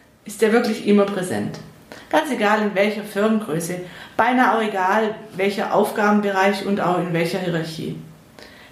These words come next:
Die Themen für Flurfunk sind vielfältig und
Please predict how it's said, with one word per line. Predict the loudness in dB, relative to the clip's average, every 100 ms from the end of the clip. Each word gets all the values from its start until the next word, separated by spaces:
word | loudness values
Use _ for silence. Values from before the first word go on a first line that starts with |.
| -10
Die | 0
Themen | 2 4 2
für | 0 -4
Flurfunk | -2 0 0 0 0 0 -4 -10 -18 -20 -20 -20 -20 -20 -16
sind | -2 2
vielfältig | 4 4 4 4 2 0 -2
und | -2 -2